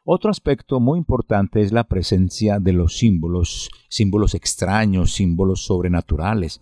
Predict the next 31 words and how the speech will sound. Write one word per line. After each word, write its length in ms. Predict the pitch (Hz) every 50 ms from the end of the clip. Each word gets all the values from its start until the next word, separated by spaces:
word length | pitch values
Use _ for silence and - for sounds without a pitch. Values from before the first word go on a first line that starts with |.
| _ _ _
Como 240 | - 98 90 87 82
ya 100 | 85 85
les 100 | 92 98
dije, 240 | 120 117 98 87 - - - - - _
un 180 | - 98 98
dragón 340 | 92 92 95 87 92 98 92
con 200 | - - 95 90
siete 320 | - - 92 85 - 101 90
cabezas, 640 | - - 78 80 107 143 151 - - 90 82 - - - _ _ _ _
y 160 | _ 110 101 92
ese 180 | 80 - 127
dragón 320 | 120 110 101 90 98 98 -
con 140 | - 92
siete 220 | - 101 90 - -
cabezas 420 | - 92 92 110 139 143 123 98
hace 200 | 95 82 101 -
parte 320 | - - 110 104 - - 113
de 60 | 107
la 120 | 95 90
mitología. 680 | 92 92 - - 87 80 85 - 139 170 170 120 - - _ _ _ _ _ _ _ _ _
Habla 440 | - 107 110 107 107 113 113 113 107
de 500 | 101 98 95 92 92 90 87 87 87 85
números 480 | 95 113 143 175 165 131 107 104 90 -
simbólicos 560 | 110 95 92 107 131 147 135 - - 101 -
como 240 | - 107 98 98 95
el 80 | 92
ciento 360 | 87 - - 107 92 - - -
cuarenta 360 | - 95 95 98 90 - 98
y 60 | 90
cuatro 400 | - - 87 82 80 - - 85
mil, 360 | 85 113 151 170 135 87 -